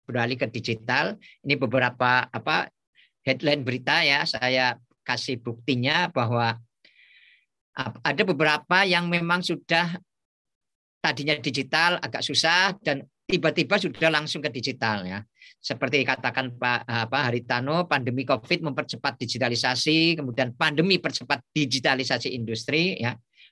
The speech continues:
Pandemi percepat digitalisasi transaksi ekonomi kita rasakan ya. Kemudian dari B I juga sama ya, digitalisasi ekonomi, kemudian Kemendikbud ya.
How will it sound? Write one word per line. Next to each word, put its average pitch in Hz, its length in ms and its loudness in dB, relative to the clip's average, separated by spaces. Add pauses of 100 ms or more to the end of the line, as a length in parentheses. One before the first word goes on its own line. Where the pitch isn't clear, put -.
(140)
Pandemi 147 480 2
percepat 147 400 -4 (160)
digitalisasi 143 880 0
transaksi 160 480 0
ekonomi 147 480 0
kita 143 160 -2
rasakan 131 720 -4
ya. 127 240 -4 (480)
Kemudian 139 320 0
dari 127 160 2
B 123 240 -2
I 156 160 2
juga 127 400 0 (480)
sama 147 400 2
ya, 143 80 2
digitalisasi 123 800 -2
ekonomi, 123 560 -2
kemudian 147 320 -2
Kemendikbud 147 720 -2
ya. 131 160 -2